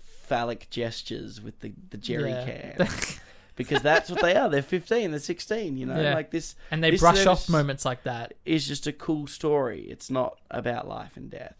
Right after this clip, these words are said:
Speaker 1: because
Speaker 2: Mm-hmm.
Speaker 1: that's the almost in, in, i-, both the immaturity, naivete, but also invincibility of being a
Speaker 2: Yeah.
Speaker 1: fifteen and sixteen-year-old.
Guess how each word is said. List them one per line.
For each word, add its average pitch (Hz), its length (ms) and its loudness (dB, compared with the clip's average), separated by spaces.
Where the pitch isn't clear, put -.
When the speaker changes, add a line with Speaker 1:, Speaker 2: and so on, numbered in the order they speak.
Speaker 1:
because 135 260 -10
Speaker 2:
Mm-hmm. 127 60 -6
Speaker 1:
that's - 220 -10
the 120 300 -8
almost 120 400 -8
in, 127 400 -2
in, 123 240 -6
i-, 127 320 -4
both 139 240 2
the 135 120 -2
immaturity, 147 640 0
naivete, 127 800 0
but 117 100 -4
also 135 240 -4
invincibility 120 880 -6
of 69 240 -12
being 104 320 -8
a - 40 -10
Speaker 2:
Yeah. 139 160 -8
Speaker 1:
fifteen - 260 -16
and - 160 -16
sixteen-year-old. - 840 -16